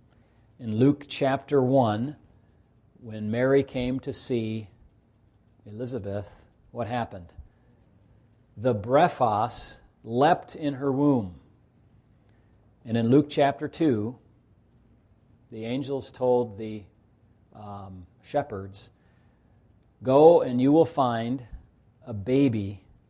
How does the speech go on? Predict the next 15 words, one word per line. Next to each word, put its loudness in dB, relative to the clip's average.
wrapped -4
in -8
swaddling -4
clothes -8
lying -12
in -14
a -14
manger." -14
A -14
born 0
baby, -2
brephos, -2
the -20
same -10
word. -10